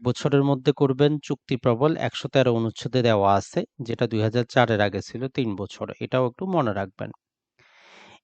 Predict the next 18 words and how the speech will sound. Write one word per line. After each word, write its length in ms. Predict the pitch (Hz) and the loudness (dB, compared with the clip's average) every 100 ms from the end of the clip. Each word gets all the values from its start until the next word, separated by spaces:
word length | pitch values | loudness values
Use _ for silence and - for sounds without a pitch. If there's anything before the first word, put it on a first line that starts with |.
| - | 4
এরপরে 480 | 139 170 156 156 151 190 | 10 10 10 4 4 2
একত্রিশ 440 | 127 - 147 147 - | 0 0 0 2 4
নম্বর 180 | 147 147 | 4 4
অনুচ্ছেদে 440 | 139 127 - - 131 | 4 2 -2 0 0
আপনি 180 | 123 120 | 0 -4
দলিল 280 | 113 113 143 | -2 0 0
সংশোধন 500 | - 139 - 135 131 | 0 -2 0 -2 -2
করবেন। 360 | 123 127 117 135 170 _ _ _ _ _ - | -2 -4 0 -2 -4 _ _ _ _ _ -6
অনুচ্ছেদে 540 | 131 123 - 151 131 135 | -2 -2 -2 -2 2 4
দেওয়া 260 | 127 117 | 6 6
আছে, 180 | 110 - | 4 2
ছিয়ানব্বই 580 | 123 175 139 120 110 120 | 6 6 6 0 -2 -2
নম্বর 260 | 113 110 123 | 0 0 0
অনুচ্ছেদে 520 | 117 110 - 120 - | 0 -4 -6 -8 -4
তামাদি 380 | 151 127 104 92 | 0 2 2 -2
হচ্ছে 220 | 92 - - | -8 -8 -2
তিন 180 | 147 120 | -2 -2
বছর। 300 | 104 - 107 | -6 -8 -14